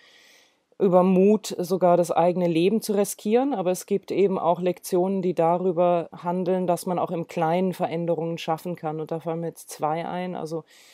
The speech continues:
eine Lektion, in der es darum geht, dass man auf seine Sprache achtet, also dass man respektvoll mit Sprache umgeht.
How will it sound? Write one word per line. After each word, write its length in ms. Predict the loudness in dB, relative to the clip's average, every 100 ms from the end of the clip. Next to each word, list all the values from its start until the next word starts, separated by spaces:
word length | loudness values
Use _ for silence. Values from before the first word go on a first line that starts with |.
| _ -6
eine 260 | -4 0
Lektion, 480 | -2 -4 0 2 2
in 120 | 0
der 260 | 2 4 2
es 220 | -2 -10 -14 -8
darum 320 | -4 -2 -2
geht, 420 | -2 0 0 0
dass 180 | -2 -2
man 300 | -4 -4 -4
auf 140 | -6 -8
seine 260 | -6 -6
Sprache 560 | -8 -12 -8 -8 -8 -10
achtet, 460 | -10 -10 -10 -10
also 200 | -8 -8
dass 200 | -6 -6
man 120 | -8 -6
respektvoll 680 | -8 -6 -4 -4 -4 -4
mit 160 | -4 -6
Sprache 440 | -10 -6 -4 -4
umgeht. 640 | -4 -4 -2 -2 -4 -6